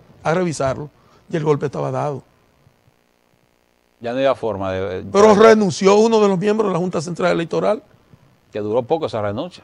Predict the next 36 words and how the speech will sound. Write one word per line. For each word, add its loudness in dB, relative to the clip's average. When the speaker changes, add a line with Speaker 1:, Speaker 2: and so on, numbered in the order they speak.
Speaker 2:
Renunció -6
que -6
se -2
hizo -2
facto 0
y -2
de 0
repente -4
echó -6
para -2
atrás. 0
Speaker 1:
Pero 8
tú 6
viste 4
cuando 6
él 8
estaba 6
echando 2
para 0
atrás. -4
¿Quién 2
estaba 6
al 4
lado 2
de 0
él? -8
Speaker 2:
Recuérdame, -4
no -8
recuerdo. -6
Speaker 1:
Un 2
asistente -4
del -4
presidente -8
de -6
la -8
República. -12